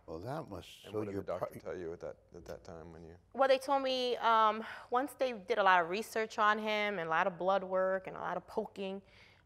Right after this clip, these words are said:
Speaker 3: um, they told me that they don't see him living past four or five years old. So.
Speaker 1: And you believed them at first?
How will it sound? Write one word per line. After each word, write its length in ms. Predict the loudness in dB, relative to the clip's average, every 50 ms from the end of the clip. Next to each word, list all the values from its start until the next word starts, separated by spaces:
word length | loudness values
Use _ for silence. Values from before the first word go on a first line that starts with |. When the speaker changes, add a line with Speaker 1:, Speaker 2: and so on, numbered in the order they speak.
| -6
Speaker 3:
um, 380 | -2 0 0 2 0 0 -2 -4 -4
they 100 | -4 -6
told 300 | -4 -2 0 0 0 2
me 160 | 0 -2 -4
that 300 | -2 0 0 0 0 -2 -4 -10 -16 -8 -4
they 120 | -2 -2
don't 200 | -2 -2 -6 -10 -10
see 160 | -10 -8 -6
him 380 | -4 -4 -4 -4 -6 -8 -10 -12 -14 _ -4
living 360 | -4 -2 -2 -2 -6 -8 -10 -8
past 600 | -4 0 2 2 2 2 0 -6 -14 -20 -20 -20 -6 -2
four 200 | 0 0 0 0
or 80 | -4 -6 -4
five 280 | 0 0 0 0 0 -4
years 240 | -6 -8 -8 -8 -8
old. 300 | -8 -8 -10 -14 -20 -20 _ _ _ _ _ _ _ _ _ _ _ _ _ _ _ _ _ _ _ _ _ _ _ -18
So. 80 | -16 -16 -18 -20 -20 -20 _ _ _ _ _ _ _ _ _ _ _ _ _ _ _ _ _ _ _ _ _ _ -12
Speaker 1:
And 220 | -12 -10 -10 -10
you 160 | -8 -8 -8
believed 380 | -8 -8 -6 -6 -4 -4 -6 -6
them 140 | -8 -8 -8
at 100 | -8 -8
first? 380 | -8 -6 -6 -6 -8 -10 -18